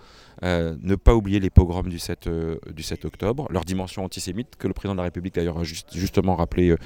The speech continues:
à l'hommage la semaine dernière aux Invalides auxquels j'assistais. Euh,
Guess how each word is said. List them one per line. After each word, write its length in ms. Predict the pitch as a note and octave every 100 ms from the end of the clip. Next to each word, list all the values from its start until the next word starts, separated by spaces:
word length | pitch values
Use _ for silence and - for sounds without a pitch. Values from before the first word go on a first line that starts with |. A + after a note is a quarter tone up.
| - - - -
à 100 | E2+
l'hommage 360 | E2+ F2+ F2+
la 80 | E2+
semaine 160 | - F2+
dernière 260 | E2+ F2
aux 140 | E2+ E2
Invalides 300 | E2 E2+ D#2+
auxquels 200 | - D#2+
j'assistais. 540 | D#2 - D2+ - A#2+ - - - - - -
Euh, 760 | F#2 F2+ F2+ F2 F2 E2+ E2 D#2+